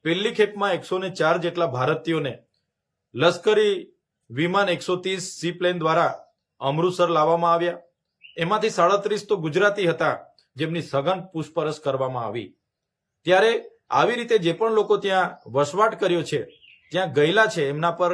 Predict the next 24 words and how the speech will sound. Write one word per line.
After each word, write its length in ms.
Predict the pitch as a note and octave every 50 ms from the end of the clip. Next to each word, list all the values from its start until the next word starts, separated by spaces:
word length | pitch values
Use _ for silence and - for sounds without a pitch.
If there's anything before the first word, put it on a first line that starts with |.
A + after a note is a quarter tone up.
| A#2+ - - _ _ _ _ _
આજે 220 | - C3+ C#3+ D#3+ D#3
જોખમની 580 | B2+ C3 C#3 C#3 C3+ F3 F#3 F3+ F3 E3 E3+ -
તલવાર 300 | C#3+ C#3 C#3+ D3+ D3+ C#3+
લટકી 380 | B2 A#2 A2+ - - E3+ D3+
છે, 160 | C#3 - A2 F#2+ - - - - - - - -
જેમાં 340 | A2 C#3 E3 F3+ G#3+ G#3 E3+
બે 140 | D3+ E3+ F#3+
લાખથી 360 | G3 G3+ G#3 G3+ G#3 G3+ F3 G#3+
પણ 160 | G3+ F#3+ D#3+
વધુ 180 | D#3 D3+ E3 F#3+
લોકો 240 | F#3 F3+ F3 D#3 F3
ગુજરાતીઓ 580 | D#3+ C3+ B2+ B2 C#3 D3 E3+ E3+ E3+ F3+ F3+ F3
છે, 160 | E3+ - G3 G3 G3+ - - - - - _ _ - -
સોળ 200 | D#3+ F3 F#3 F3+
થી 140 | F#3+ G#3+
સત્તર 380 | - - E3 - - - F#3+ F3+ F#3 F3+
લાખ 160 | F3 E3+ E3
લોકો 280 | D#3+ D#3 - D#3+ E3+ E3 D3 - - - _ - - _ _ _
દેશના 500 | A2 A2+ C#3+ E3 F3 F3 G3+ G3+ G3+ G3+
છે 120 | - G3+ F3+
અને 260 | E3+ E3+ E3 E3+ D#3+ D3+ - - _ _ _ _ _ _ -
પૂરા 260 | D#3 F#3 G#3+ A3 G#3+ D#3+
દેશમાંથી 560 | E3 F3+ G3+ - G3 G3+ G3+ G3 - G3 F#3+
આજે 260 | F3+ E3 D#3 F3 F3+